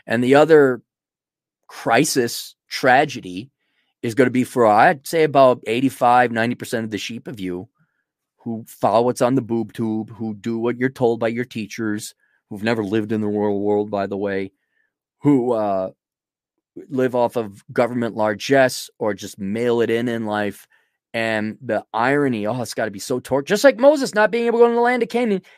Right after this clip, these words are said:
You're there, you could see stuff, but you can't do it. Not only because you lack the work ethic and the skills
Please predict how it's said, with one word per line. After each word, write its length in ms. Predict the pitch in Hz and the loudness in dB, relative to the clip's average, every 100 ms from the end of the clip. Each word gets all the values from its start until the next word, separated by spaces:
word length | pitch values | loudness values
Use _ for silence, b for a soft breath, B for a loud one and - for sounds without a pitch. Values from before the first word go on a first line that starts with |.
| b | b
You're 200 | 131 170 | 4 4
there, 420 | 160 139 214 240 208 | 4 2 2 4 2
you 140 | 160 | 0
could 160 | 156 139 | -8 -8
see 220 | - 226 | -8 -6
stuff, 240 | - 190 | -4 -4
but 180 | 190 175 _ - | -4 -8 _ -14
you 160 | 165 | -12
can't 300 | - 190 165 | -6 -6 -6
do 160 | 214 214 | -4 -2
it. 120 | 139 _ _ _ _ _ _ _ _ _ _ _ | -4 _ _ _ _ _ _ _ _ _ _ _
Not 100 | 127 | -6
only 100 | 135 | -6
because 340 | 143 - 127 127 | -6 -8 -8 -6
you 160 | 120 120 | -6 -2
lack 200 | 127 - | -2 -2
the 80 | |
work 300 | 117 123 143 | -2 -2 -2
ethic 320 | 143 139 139 131 | -4 -6 -8 -10
and 160 | 117 | -10
the 40 | 107 | -10
skills 680 | - 127 123 123 123 113 | -10 -4 -2 -2 -6 -10